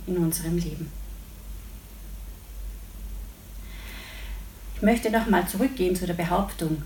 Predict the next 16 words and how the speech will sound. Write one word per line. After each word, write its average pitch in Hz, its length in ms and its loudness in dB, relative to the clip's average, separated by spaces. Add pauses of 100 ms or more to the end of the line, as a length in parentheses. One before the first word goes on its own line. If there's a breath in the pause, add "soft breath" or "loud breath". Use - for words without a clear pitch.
(640)
„Das 185 240 6
Christentum 208 720 8
raubt 196 380 12
mir 185 80 10
meine 165 240 10
Freiheit 196 640 8 (100)
und 180 160 0
ist - 300 2
ein 160 160 6
Hindernis 277 760 10 (120)
für 214 140 4
meine 165 440 10
Selbstverwirklichung.“ 170 1080 0 (2000 loud breath)
Im 190 100 8
Buch 233 220 4
steht, 147 340 2